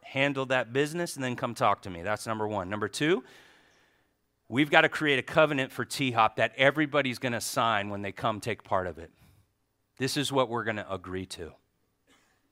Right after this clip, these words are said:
This is what we're gonna agree to by being part of this. And so we're gonna need help with that. We're gonna need help connecting with other churches, other leaders that you know, 'cause we've gotta come together as one.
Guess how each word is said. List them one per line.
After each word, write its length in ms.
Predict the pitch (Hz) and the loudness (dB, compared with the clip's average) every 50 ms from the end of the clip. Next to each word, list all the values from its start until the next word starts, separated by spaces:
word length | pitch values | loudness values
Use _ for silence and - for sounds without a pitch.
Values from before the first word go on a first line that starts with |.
| _ _ _ - | _ _ _ -4
This 200 | - 139 139 - | -2 -2 0 0
is 140 | 143 120 - | -2 -2 0
what 180 | 123 120 113 104 | 0 0 0 0
we're 160 | 107 104 95 | -2 -2 -2
gonna 240 | 104 101 98 90 90 | -2 -4 -4 -6 -8
agree 300 | 82 90 95 98 98 - | -8 -8 -6 -6 -6 -8
to 240 | - - 87 85 | -10 -10 -10 -10
by 120 | 80 90 87 | -10 -12 -10
being 280 | - 92 92 90 85 | -10 -10 -12 -12 -14
part 280 | - - - 92 90 87 | -14 -12 -10 -8 -8 -10
of 120 | 85 80 | -12 -14
this. 380 | 82 82 82 78 - - - - _ _ _ _ _ _ _ | -16 -18 -18 -16 -16 -16 -18 -18 _ _ _ _ _ _ _
And 80 | - - | -14 -10
so 100 | - 107 | -8 -6
we're 140 | 98 110 110 | -4 -4 -4
gonna 160 | 113 107 101 | -4 -4 -6
need 180 | 98 98 95 85 | -6 -8 -8 -10
help 340 | - - - 107 92 - - | -8 -6 -4 -4 -4 -6 -10
with 120 | 92 82 | -16 -14
that. 200 | - 80 82 85 | -12 -14 -12 -14
We're 120 | - 95 | -12 -10
gonna 180 | 104 110 110 110 | -8 -8 -6 -6
need 180 | 110 110 101 90 | -6 -6 -6 -6
help 300 | 92 113 123 123 - - | -4 -2 -2 -2 -2 -4
connecting 540 | - 120 110 113 120 120 - - 131 123 | -8 -6 -2 0 -2 -2 -2 -6 -8 -8
with 120 | 113 95 90 | -8 -8 -6
other 260 | 101 95 92 95 92 | -6 -6 -6 -8 -10
churches, 760 | - - - 127 139 147 - - 180 180 196 - - - - _ _ _ _ _ _ _ _ _ _ _ _ _ _ _ _ _ _ _ _ _ _ _ _ - | -10 -4 0 0 0 0 0 -2 -4 -4 -4 -6 -10 -14 -16 _ _ _ _ _ _ _ _ _ _ _ _ _ _ _ _ _ _ _ _ _ _ _ _ -16
other 180 | 90 85 87 82 | -12 -12 -10 -6
leaders 480 | 90 110 143 180 180 180 175 170 - | -2 2 4 6 6 6 4 2 0
that 240 | 135 113 - - - | -4 -4 -4 -4 -6
you 60 | 113 | -4
know, 360 | 104 127 160 185 196 196 196 - _ _ _ _ _ _ _ _ _ | 2 4 4 6 4 4 0 -6 _ _ _ _ _ _ _ _ _
'cause 140 | - - - | -18 -12 -10
we've 160 | 110 110 113 | -10 -4 0
gotta 180 | 131 117 113 - | 0 0 0 0
come 220 | - - 127 120 | -4 -6 -6 -6
together 400 | 107 101 101 117 117 117 113 107 - | -6 -4 -4 -2 -2 -2 -2 -4 -6
as 160 | 95 98 85 | -8 -8 -8
one. 440 | 92 98 117 131 160 190 220 226 | -8 -4 0 0 2 0 0 -4